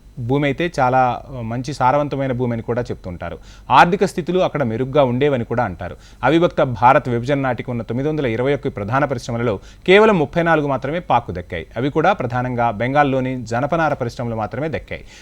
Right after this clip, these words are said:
పంతొమ్మిది వందల యాభైలో పాకిస్తాన్ తలసరి ఆదాయం పన్నెండు వందల, ఆ, పన్నెండు, ఒక వెయ్యి రెండు వందల అరవై ఎనిమిది డాలర్లు. ఇది అప్పట్లో భారత్ తలసరి ఆదాయం కంటే దాదాపు రెండు రెట్లు అధికం. అయితే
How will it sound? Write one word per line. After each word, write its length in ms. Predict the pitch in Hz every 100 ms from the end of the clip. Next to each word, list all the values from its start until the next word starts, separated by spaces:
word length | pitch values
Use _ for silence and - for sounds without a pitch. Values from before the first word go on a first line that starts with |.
| -
పంతొమ్మిది 300 | 170 190 208
వందల 180 | 196 165
యాభైలో 500 | 135 127 139 131 170
పాకిస్తాన్ 540 | 147 135 131 - 143
తలసరి 340 | 123 117 135 123
ఆదాయం 360 | 107 104 123
పన్నెండు 340 | 151 123 143 151
వందల, 340 | 139 135 139 -
ఆ, 140 | 117 113
పన్నెండు, 460 | 123 139 160 151
ఒక 180 | 127 127
వెయ్యి 240 | 156 170 143
రెండు 240 | 127 135
వందల 180 | 139 139
అరవై 300 | 123 123 127
ఎనిమిది 200 | 120 117
డాలర్లు. 400 | 104 92 87 87 120
ఇది 140 | 123
అప్పట్లో 440 | 113 143 151 120 - - -
భారత్ 340 | 113 160 190 175
తలసరి 320 | 147 160 160
ఆదాయం 280 | 139 135 123
కంటే 260 | 120 113
దాదాపు 400 | 151 123 135 139
రెండు 280 | 127 117 143
రెట్లు 260 | 120 - 139
అధికం. 280 | 87 - - - -
అయితే 300 | 113 151 107